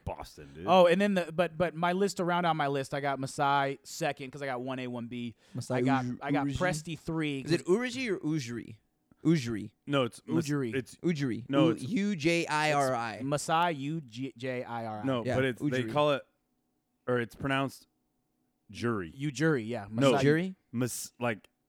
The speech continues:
Speaker 3: Masai
Speaker 1: Ujiri. Oh, yeah,
Speaker 3: Ujiri?
Speaker 1: Ujiri. Yeah, Ujiri.
Speaker 3: That's what we said.
Speaker 2: Ujiri.
Speaker 1: Yeah, sorry.
Speaker 2: I don't know what I've been saying.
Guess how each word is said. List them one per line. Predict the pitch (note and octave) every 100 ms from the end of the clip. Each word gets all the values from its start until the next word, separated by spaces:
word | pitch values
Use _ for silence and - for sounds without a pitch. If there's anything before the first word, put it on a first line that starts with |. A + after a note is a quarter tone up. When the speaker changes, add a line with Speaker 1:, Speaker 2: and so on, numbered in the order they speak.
| -
Speaker 3:
Masai | C3 C#3+ D#3+
Speaker 1:
Ujiri. | E3
Oh, | E3
yeah, | E3
Speaker 3:
Ujiri? | D#3+ F#3+
Speaker 1:
Ujiri. | A#2+ A#2 F2+
Yeah, | A2+ G2+
Ujiri. | A2+ A2 F#2 D2+ -
Speaker 3:
That's | D#3
what | F#3
we | D#4
said. | - B2
Speaker 2:
Ujiri. | A2+
Speaker 1:
Yeah, | C#3 F#2+
sorry. | B2+ G#2+ F2 - _ _ _ _
Speaker 2:
I | D3+
don't | F3
know | D#3
what | C3+
I've | A#2+
been | -
saying. | G#2